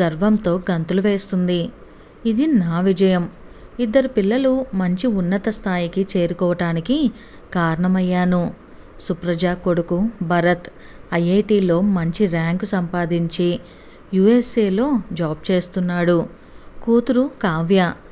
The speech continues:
బీటెక్ చేసి హైదరాబాద్లో ప్రముఖ కంపెనీలో సాఫ్ట్‌వేర్ జాబ్ చేస్తుందట.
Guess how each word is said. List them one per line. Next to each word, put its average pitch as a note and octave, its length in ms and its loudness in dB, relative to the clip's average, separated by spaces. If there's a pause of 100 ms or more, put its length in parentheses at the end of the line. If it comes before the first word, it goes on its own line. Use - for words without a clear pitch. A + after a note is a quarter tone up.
(240)
బీటెక్ A3+ 500 0
చేసి G#3+ 300 2
హైదరాబాద్లో F3+ 960 0 (400)
ప్రముఖ B3+ 320 2
కంపెనీలో F#3 760 0
సాఫ్ట్‌వేర్ F3+ 540 -2
జాబ్ G#3+ 340 0
చేస్తుందట. G3+ 800 0